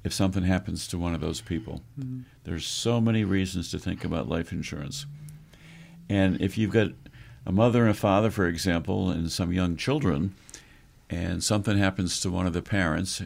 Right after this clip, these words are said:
Speaker 1: and they're both earning an income, now you're down to one income. How do you continue to pay the mortgage and provide for the house for the kids and give them a safe place to live? And, uh,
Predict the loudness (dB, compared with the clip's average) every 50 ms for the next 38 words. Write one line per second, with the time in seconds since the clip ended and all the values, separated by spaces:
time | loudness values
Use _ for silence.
0 | -8 -6 -6 -4 -2 -2 -2 0 0 0 0 0 -2 -2 0 2 2 2 0 0
1 | 0 0 0 0 0 0 0 -2 -2 -2 -2 -4 -6 -10 -12 -18 -20 -20 -20 -20
2 | -20 -20 -20 -20 -20 -20 _ _ -8 -2 0 0 2 2 2 2 4 4 4 2
3 | 0 -2 -2 0 2 2 2 4 2 2 0 0 -2 -2 -4 -4 -6 -10 _ _
4 | _ _ _ _ _ _ _ _ -10 -4 0 0 2 2 2 0 0 0 -2 -2
5 | -2 0 2 2 4 4 2 2 0 -2 -2 -2 0 -2 -2 -4 -8 -14 -18 -12
6 | -4 -2 -2 0 0 0 0 0 0 0 0 0 -2 -2 -2 -4 -6 -6 -4 -4
7 | -6 -4 -2 -2 -2 -2 -4 -4 -6 -4 -4 -4 -2 -2 -4 -4 -4 -6 -8 -6
8 | -6 -6 -6 -4 -4 -4 -2 -4 -6 -8 -12 -14 -16 -20 -20 -20 -20 -20 -20 -20
9 | -18 -10 -8 -8 -6 -4 -4 -4 -2 -2 -4 -4 -4 -4 -4 -4 -4 -4 -2 -2
10 | -2 -2 -2 -4 -4 -2 -2 0 0 0 -2 -4 -8 -14 _ _ _ _ _ -20
11 | -20 -20 _ -20 -20 -20 -20 -20 -20 -20 _ _ -16 -14 -12 -8 -6 -4 -4 -4
12 | -4 -6 -6 -4 -4 -4 -4